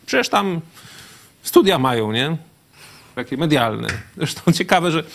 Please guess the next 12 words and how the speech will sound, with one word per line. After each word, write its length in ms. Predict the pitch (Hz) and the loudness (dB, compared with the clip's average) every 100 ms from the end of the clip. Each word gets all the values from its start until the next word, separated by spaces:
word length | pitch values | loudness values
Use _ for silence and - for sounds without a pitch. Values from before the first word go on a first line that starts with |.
| - - | -14 -14
<clears throat> 380 | - 185 202 180 | -4 2 4 4
nie, 120 | 170 | 0
nie 140 | 156 151 | 0 0
wiem, 120 | 143 | -2
czy 100 | - | -4
słyszeliście 580 | 143 143 156 147 - 135 139 - - _ _ _ - - | -4 0 0 0 -2 -2 -4 -14 -20 _ _ _ -14 -4
o 40 | |
takiej 240 | 123 117 135 | -2 0 0
jednej 200 | 127 123 | 0 0
z 60 | |
afer 260 | 151 151 147 | 0 2 0
ostatnio. 560 | 98 - 127 135 147 | 0 0 0 0 -4